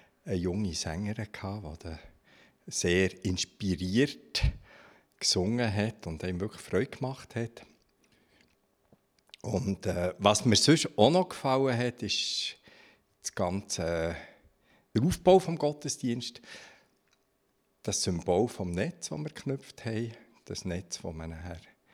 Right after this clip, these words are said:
eigentlich, äh, über sich gesehen hat im Saal, wo nachher aufgezogen worden ist, das hat mir auch gefallen. Und auch das Symbol von der Seilschaft, wo man eben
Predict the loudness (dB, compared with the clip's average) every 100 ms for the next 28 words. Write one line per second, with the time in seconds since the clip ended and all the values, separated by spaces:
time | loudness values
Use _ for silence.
0 | _ _ _ -12 -10 -10 -12 -12 -8 -6
1 | -6 -6 -12 _ _ _ 0 2 0 -4
2 | -4 -6 -8 -12 -8 -4 -4 -4 -6 -8
3 | -12 _ -20 _ -20 -20 -20 _ -4 -4
4 | -2 0 2 2 2 -2 -4 -6 -6 -8
5 | -10 -8 -8 -6 -8 -6 -8 -10 -8 -8
6 | -8 -10 -10 -12 -8 -8 -8 -10 -12 -8
7 | -6 -6 -8 -10 -20 -20 -16 -6 -4 0
8 | 0 0 -4 -8 -4 -4 -4 -10 -8 -6
9 | -4 -6 -6 -6 -6 -10 -10 -8 -6 -6
10 | -8 -12